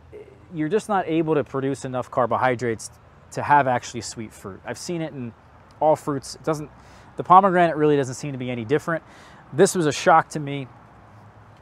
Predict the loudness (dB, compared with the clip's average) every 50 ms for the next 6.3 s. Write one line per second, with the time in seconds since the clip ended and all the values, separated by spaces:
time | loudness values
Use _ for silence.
0 | -16 -12 -4 0 0 0 0 -2 -4 0 0 0 0 0 -4 -2 0 2 2 2
1 | 2 2 2 2 0 0 0 -2 -4 -2 -2 -2 -2 -2 -4 -8 -4 0 0 0
2 | 0 0 -2 -4 -2 -2 -2 -2 -4 -8 -12 -16 -16 -18 -20 -20 -20 -20 -20 -20
3 | -20 -20 -20 -20 -20 -20 -20 -20 -20 -20 -20 -20 -20 -20 -20 -20 -20 _ _ -20
4 | -20 -20 -20 -20 -20 -20 -20 -16 -8 -2 0 0 0 0 -2 -4 -2 -2 0 0
5 | 2 2 2 2 0 -2 -6 -6 -6 -8 -8 -8 -6 -6 -6 -6 -6 -8 -6 -6
6 | -8 -8 -8 -12 -16 -18